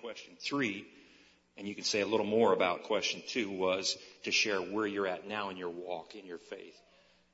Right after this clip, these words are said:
and how that's working for you. And then the last part of answering that would be, how are you going to stay firm to be established in what you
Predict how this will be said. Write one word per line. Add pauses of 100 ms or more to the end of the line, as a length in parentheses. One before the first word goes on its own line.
and
how
that's
working
for
you. (420)
And
then
the (140)
last
part
of
answering (240)
that (480)
would
be, (140)
how
are
you
going
to
stay
firm (400)
to
be
established
in
what
you